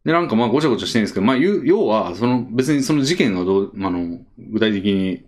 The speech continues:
論評したいわけじゃないんですけど、その、要は、遺言で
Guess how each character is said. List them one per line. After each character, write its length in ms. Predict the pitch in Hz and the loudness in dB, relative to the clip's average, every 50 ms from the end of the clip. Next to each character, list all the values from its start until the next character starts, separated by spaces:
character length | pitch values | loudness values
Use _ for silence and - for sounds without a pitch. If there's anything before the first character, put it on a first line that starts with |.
| _ _ _ _ _ _ _ _ _ | _ _ _ _ _ _ _ _ _
論 160 | 104 101 101 95 | -2 -2 -2 0
評 160 | 107 101 98 | 0 0 0
し 60 | - | 0
た 80 | 113 101 | 0 0
い 40 | |
わ 100 | 90 87 | 0 -2
け 60 | 87 90 | -4 -6
じ 80 | 85 | -8
ゃ 40 | 87 | -6
な 60 | 90 | -6
い 40 | 95 | -6
ん 20 | |
で 40 | 92 85 | -6 -4
す 60 | - | -4
け 80 | 104 117 | -2 0
ど、 260 | 127 107 - - - _ _ _ _ _ _ _ _ _ _ _ _ _ _ | 0 -2 -2 -6 -10 _ _ _ _ _ _ _ _ _ _ _ _ _ _
そ 100 | - 101 | -6 -2
の、 60 | 92 | 0
要 120 | 113 170 170 | 2 2 2
は、 280 | 117 92 85 - - - _ _ _ _ _ _ _ | 0 -2 -6 -8 -12 -18 _ _ _ _ _ _ _
遺 240 | - 127 180 214 214 | -2 0 2 2 2
言 220 | 208 208 202 196 | 2 2 0 0
で 120 | 180 170 | 0 -2